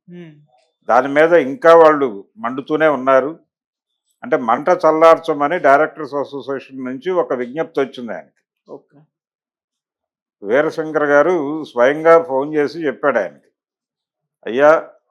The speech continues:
Speaker 2: సారీ చెప్పడం పద్ధతి" అని. ఒప్పుకున్నాడు ఈయన. ఒప్పుకుని ఆ సారీ చెబుతూ కూడా మళ్ళీ అందులో కొంత పుల్లవిరుపు వ్యవహారం చేశాడు.
Speaker 1: ఓకే.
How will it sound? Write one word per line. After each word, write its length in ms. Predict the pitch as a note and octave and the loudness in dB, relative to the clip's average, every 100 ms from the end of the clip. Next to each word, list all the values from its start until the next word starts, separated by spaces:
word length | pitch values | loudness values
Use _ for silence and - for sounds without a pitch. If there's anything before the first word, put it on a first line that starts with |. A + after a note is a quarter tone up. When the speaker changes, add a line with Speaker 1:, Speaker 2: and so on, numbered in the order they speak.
| _ | _
Speaker 2:
సారీ 320 | - G#2+ B2 D#3 | -10 -4 -2 -2
చెప్పడం 480 | D3 C#3 C3+ D#3 | -2 -2 -6 -6
పద్ధతి" 640 | C#3+ B2 B2+ A#2+ C3+ F#2 _ - | -4 -2 -2 -4 -6 -6 _ -16
అని. 120 | G2 _ _ _ _ _ _ _ _ _ _ _ | -16 _ _ _ _ _ _ _ _ _ _ _
ఒప్పుకున్నాడు 540 | D#3+ E3 E3+ E3+ D3 A2 | -4 -2 0 2 2 0
ఈయన. 180 | E2+ - _ _ A#2+ | -6 -16 _ _ -14
ఒప్పుకుని 380 | B2+ D3 F3+ | -14 -8 0
ఆ 100 | F3 | 0
సారీ 340 | C#3+ B2+ C3 E3+ | 2 0 2 0
చెబుతూ 460 | E3 D#3 D3 E3 | -2 -4 -2 -6
కూడా 320 | C#3 C3+ D#3+ F#3+ | -4 0 4 4
మళ్ళీ 300 | E3+ D#3 F3 | 4 4 4
అందులో 380 | D3+ D#3 E3+ | 4 2 0
కొంత 520 | E3+ D3 C3 C3 G#2+ F#2 - | 2 -4 -2 -2 -2 -6 -10
పుల్లవిరుపు 500 | C#3+ D#3 D#3 D3+ D3 | -4 -2 -2 -4 -4
వ్యవహారం 540 | C3+ C3+ C3 D3 D#3 | 0 2 2 0 -2
చేశాడు. 340 | C3 A#2+ A#2 - _ _ _ _ _ D3+ | -8 -6 -8 -12 _ _ _ _ _ -20
Speaker 1:
ఓకే. 260 | - _ | -20 _